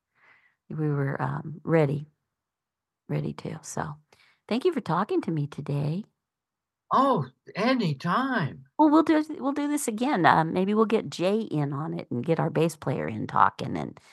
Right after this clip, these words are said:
Speaker 2: Right
Speaker 1: and
Speaker 2: on.
Speaker 1: stuff. Yeah, well, that'd be kinda cool. That'd be fun. And maybe I could interview some of the other locals that, uh, maybe don't do harmonica, but singer-songwriters, you know, and people that have the,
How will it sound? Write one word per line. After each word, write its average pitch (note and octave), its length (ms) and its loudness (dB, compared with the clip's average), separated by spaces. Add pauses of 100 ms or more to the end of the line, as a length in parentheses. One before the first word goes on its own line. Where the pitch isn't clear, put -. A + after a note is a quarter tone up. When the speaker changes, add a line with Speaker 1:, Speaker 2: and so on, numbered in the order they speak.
(120)
Speaker 2:
Right F3+ 240 -6
Speaker 1:
and - 140 -2
Speaker 2:
on. A#2+ 140 -4
Speaker 1:
stuff. - 220 -6 (180)
Yeah, F3+ 140 4
well, D#3+ 80 4
that'd G#3 180 6
be C4+ 160 -2
kinda C#3 220 -2
cool. - 400 -8 (460)
That'd D#3+ 100 -2
be D#3+ 100 2
fun. D3+ 300 2
And D#3+ 100 2
maybe F#3+ 220 6
I E3 60 6
could D#3 180 -2
interview D3 340 0
some D3+ 280 -2
of C#3 100 -4
the - 220 -6
other D3 200 0
locals D3+ 600 0
that, D3+ 360 -4
uh, D3+ 180 0 (460)
maybe A#3 200 6
don't A#3+ 200 6
do A#3 160 2
harmonica, G#3+ 640 2
but F3+ 200 -4 (420)
singer-songwriters, A3+ 1120 4
you D#3 60 -2
know, D#3 140 4
and D3+ 120 2
people E3+ 260 0
that D3+ 200 0
have D#3 240 -2
the, D3+ 220 -4